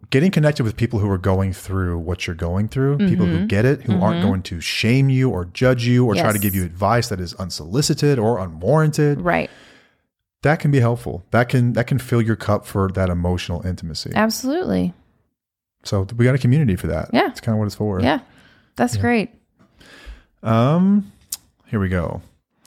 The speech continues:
Speaker 1: How to feel connected again and how to support him while expressing my needs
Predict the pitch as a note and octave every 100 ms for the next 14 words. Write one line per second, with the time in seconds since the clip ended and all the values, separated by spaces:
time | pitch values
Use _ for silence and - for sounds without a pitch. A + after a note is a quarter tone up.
0 | _ _ _ _ - D#3 G3 - G#3+ E3+
1 | C#3+ E3+ - G#2+ F2+ D#2+ D#2 - - A#2+
2 | A#2 D#3+ - - - C3 A2 G2+ G2 -
3 | G2+ F#2+ - G#2+ G#2 F#2 G#2 C#3 G2 -
4 | - -